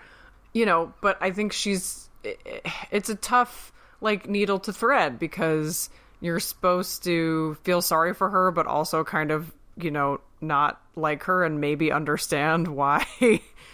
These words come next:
you know, she didn't quite make it. But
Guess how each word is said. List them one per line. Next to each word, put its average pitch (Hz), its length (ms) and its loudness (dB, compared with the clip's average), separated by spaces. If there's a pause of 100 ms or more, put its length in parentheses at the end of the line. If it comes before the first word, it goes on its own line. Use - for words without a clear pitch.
(320)
you 190 160 -6
know, 156 220 -2
she - 200 -4
didn't 175 220 2
quite 170 320 0 (840)
make 170 380 2
it. 262 200 2 (160)
But 180 400 2